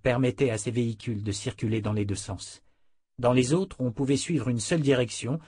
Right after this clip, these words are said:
à condition qu'elle ne soit pas bloquée par un chariot qui venait de perdre une roue, voire par le cadavre d'un cheval mort en plein effort, comme Richard l'avait vu en une occasion.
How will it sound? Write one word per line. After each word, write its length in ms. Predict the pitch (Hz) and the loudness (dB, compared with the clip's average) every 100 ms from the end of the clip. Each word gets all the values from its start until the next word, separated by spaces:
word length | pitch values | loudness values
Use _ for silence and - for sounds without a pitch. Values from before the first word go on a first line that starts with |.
| - - | -14 -2
à 100 | 135 | -2
condition 580 | - 151 135 - 143 135 | 0 0 0 -4 -4 -4
qu'elle 200 | 107 110 | -4 -4
ne 80 | |
soit 220 | 104 135 117 | -4 -4 -2
pas 120 | 117 | 0
bloquée 420 | 113 127 135 131 | 4 4 4 0
par 220 | - 92 | -2 -4
un 60 | 104 | -2
chariot 480 | - 127 110 117 135 | 0 0 0 0 0
qui 160 | 104 | -2
venait 260 | 95 107 123 | -4 0 0
de 100 | 110 | 0
perdre 320 | 104 110 104 | 0 0 0
une 140 | 101 | 0
roue, 200 | 92 127 156 _ - - | 0 -4 -8 _ -18 -4
voire 400 | 131 143 143 131 | 2 4 4 2
par 160 | 120 | 2
le 80 | 123 | 2
cadavre 480 | 113 123 123 120 117 | 4 4 6 4 2
d'un 140 | 117 | -2
cheval 340 | 110 - 120 113 | -2 0 0 2
mort 380 | 110 110 113 127 | 2 2 2 -2
en 160 | 120 | -6
plein 220 | 107 123 | -2 0
effort, 480 | 120 113 - 110 113 - - - | 0 -2 -2 -4 -4 -12 -20 -6
comme 220 | - 120 | 0 2
Richard 400 | 117 110 - 117 | 2 -2 0 0
l'avait 260 | 113 117 117 | 2 2 2
vu 240 | 107 110 | -2 -2
en 160 | 113 117 | -2 -2
une 160 | 113 113 | -2 -2
occasion. 480 | 107 113 101 90 | -2 -2 -2 -4